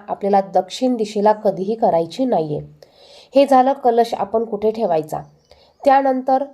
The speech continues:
कलशाची स्थापना करण्यासाठी आपण हा मंगल कलश तयार करून घेतलेला आहे.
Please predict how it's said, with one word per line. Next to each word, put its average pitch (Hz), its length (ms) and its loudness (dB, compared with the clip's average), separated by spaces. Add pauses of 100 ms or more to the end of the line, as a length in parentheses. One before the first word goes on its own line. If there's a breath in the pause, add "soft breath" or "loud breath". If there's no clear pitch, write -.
(440)
कलशाची 254 460 2
स्थापना 233 440 0
करण्यासाठी 208 720 -2
आपण 226 260 0
हा 233 100 4
मंगल 220 340 2
कलश 226 400 0 (100)
तयार 208 260 4
करून 196 280 2
घेतलेला 180 380 0
आहे. 170 280 -4